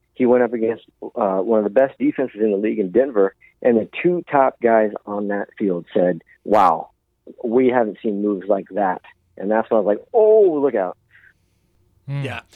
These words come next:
Speaker 2: Hmm.
Speaker 3: You, you mentioned Alex Smith. Do you credit Alex Smith with,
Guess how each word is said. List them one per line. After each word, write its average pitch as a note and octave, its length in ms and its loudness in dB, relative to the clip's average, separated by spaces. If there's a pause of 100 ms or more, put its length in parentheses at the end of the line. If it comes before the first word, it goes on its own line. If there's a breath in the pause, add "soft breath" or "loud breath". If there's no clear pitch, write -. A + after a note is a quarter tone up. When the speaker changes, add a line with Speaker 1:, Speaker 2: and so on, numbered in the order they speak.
(180 loud breath)
Speaker 2:
Hmm. - 40 -12
Speaker 3:
You, A3+ 240 -2
you G3 160 -4
mentioned A3 480 0
Alex E3+ 380 -2
Smith. C#3+ 420 -8
Do F3+ 140 -12
you C#4 120 -6
credit A3+ 680 0
Alex G3 380 -4
Smith F#3 400 -6
with, D3+ 420 -6